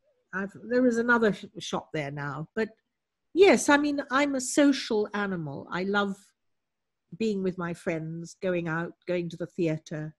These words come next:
And the theatre is, is in a terrible state. And, you know, that's why we have to do all we can to support the Omnibus, because they've done some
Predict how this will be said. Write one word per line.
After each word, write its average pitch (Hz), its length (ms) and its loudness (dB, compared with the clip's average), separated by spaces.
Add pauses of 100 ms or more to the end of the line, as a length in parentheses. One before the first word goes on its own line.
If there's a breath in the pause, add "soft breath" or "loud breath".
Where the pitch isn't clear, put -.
(540)
And 214 180 -6
the 214 60 -6
theatre 254 420 2
is, 196 400 0 (560)
is 202 300 -4
in 214 200 -4
a 208 40 -6
terrible 196 480 0
state. - 580 -4 (120)
And, 190 320 -8
you 214 120 -6
know, 180 280 -4 (380)
that's 233 280 -4
why 208 180 2
we 202 180 0
have 214 220 -4
to 202 80 -8
do 202 160 -4
all 233 220 -2
we 214 140 -4
can 170 460 -6
to 190 120 -6
support 208 580 -2 (560)
the 185 80 -2
Omnibus, 156 640 -4
because 196 300 -6
they've 190 180 -4
done 202 240 -4
some 202 160 -12